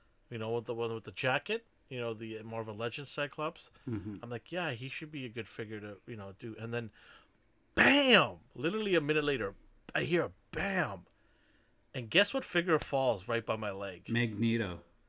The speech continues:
Speaker 1: <laughs> Jean, Jean, no Wolverine. <laughs> Cyclops falls right by my foot, and I freaked out. I turned off the lights and I went to bed. I locked that door. I was like,
Speaker 2: <laughs>
Speaker 1: "Whoa, this is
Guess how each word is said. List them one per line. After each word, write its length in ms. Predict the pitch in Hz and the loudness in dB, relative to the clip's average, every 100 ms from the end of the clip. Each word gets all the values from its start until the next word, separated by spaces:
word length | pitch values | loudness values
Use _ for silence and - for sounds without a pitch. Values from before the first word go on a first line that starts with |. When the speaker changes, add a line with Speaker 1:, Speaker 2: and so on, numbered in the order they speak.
| _ _ _ _ _ - | _ _ _ _ _ -14
Speaker 1:
<laughs> 40 | - - - - - - 1077 480 466 427 - - - - - - 131 | -12 -12 -16 -14 -10 -6 -6 -4 -4 -4 -4 0 0 2 0 0 -2
Jean, 520 | - 139 139 135 120 117 - - | 0 -2 -2 -2 -2 -4 -6 -8
Jean, 360 | 135 147 180 135 | 0 4 6 10
no 120 | 196 | 12
Wolverine. 600 | 202 208 175 180 165 147 - - - - - - - - - | 12 6 8 8 6 0 -6 -10 -6 2 4 4 -2 -8 -8
<laughs> 840 | - - - - - - - - | -10 -10 -10 -14 -18 -20 -20 -20
Cyclops 720 | - - 165 170 151 127 117 | -2 8 8 10 6 6 4
falls 300 | 135 120 104 107 113 | 2 2 2 -4 4
right 320 | 123 131 - _ _ - | 4 4 -6 _ _ -4
by 180 | 120 113 | 0 0
my 180 | 110 | -2
foot, 360 | 104 - 113 98 - | -6 -8 -8 -8 -2
and 180 | 127 123 | -2 0
I 280 | 120 139 143 139 - | 6 6 6 2 -10
freaked 300 | 127 113 - | -8 -6 0
out. 200 | 104 104 | 2 2
I 140 | 104 | 0
turned 320 | 110 - 113 117 | -2 -4 0 2
off 160 | 190 | 2
the 80 | - | 4
lights 320 | 247 202 185 | 8 6 6
and 140 | 143 123 | 0 0
I 60 | |
went 300 | 104 110 123 | 2 0 0
to 100 | - | -2
bed. 180 | 117 127 | 2 4
I 80 | 117 | 4
locked 440 | 104 107 117 - 127 | 2 2 0 2 0
that 240 | 110 95 | 0 -2
door. 420 | 113 104 92 90 - - - 233 - | -4 -2 -2 -4 -8 -4 0 2 4
I 120 | 127 | 2
was 100 | 117 | 2
like, 140 | 101 | 0
Speaker 2:
<laughs> 200 | 104 127 | -4 0
Speaker 1:
"Whoa, 600 | 143 151 147 127 117 110 | 8 12 12 12 6 2
this 260 | 117 156 - | 0 0 0
is 240 | 131 - | -6 -6